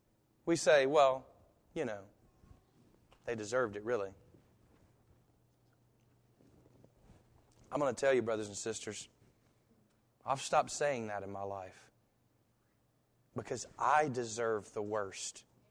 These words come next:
I do. And He was gracious enough, hear me, to forgive me.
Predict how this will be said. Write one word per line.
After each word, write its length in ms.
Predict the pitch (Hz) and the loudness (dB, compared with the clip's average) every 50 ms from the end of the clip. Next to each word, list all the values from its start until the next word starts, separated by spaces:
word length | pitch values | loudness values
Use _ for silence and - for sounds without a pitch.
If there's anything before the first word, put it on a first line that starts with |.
| _ _ _ - _ _ - _ - - | _ _ _ -20 _ _ -20 _ -2 4
I 240 | - 147 151 143 131 | 6 8 8 8 4
do. 300 | 120 113 120 107 98 92 - _ _ _ _ _ _ _ _ _ _ _ _ _ _ _ _ _ _ _ - - - | 2 -2 -4 -4 -6 -8 -12 _ _ _ _ _ _ _ _ _ _ _ _ _ _ _ _ _ _ _ -20 -12 -6
And 140 | 135 139 131 | -6 -6 -4
He 220 | - - 185 208 | 0 2 4 6
was 240 | 202 185 170 131 113 | 6 6 6 4 2
gracious 720 | 117 113 - 151 170 180 196 185 - - - 190 180 - - | -2 -4 0 4 4 4 6 4 4 2 2 2 2 0 -2
enough, 520 | 156 180 185 175 151 131 123 117 110 - - - _ _ _ _ _ _ _ _ _ _ _ _ _ _ _ _ _ _ _ _ _ _ _ | -2 -2 0 4 4 6 6 4 2 0 -8 -20 _ _ _ _ _ _ _ _ _ _ _ _ _ _ _ _ _ _ _ _ _ _ _
hear 240 | - - 170 175 165 | 0 4 4 6 6
me, 240 | 139 127 117 107 101 - | 4 2 -2 -4 -6 -6
to 120 | - 139 | -6 -6
forgive 440 | 123 - 131 120 107 127 123 107 98 | -6 -4 -6 -6 -4 -4 -6 -6 -8
me. 180 | 107 101 98 | -10 -14 -14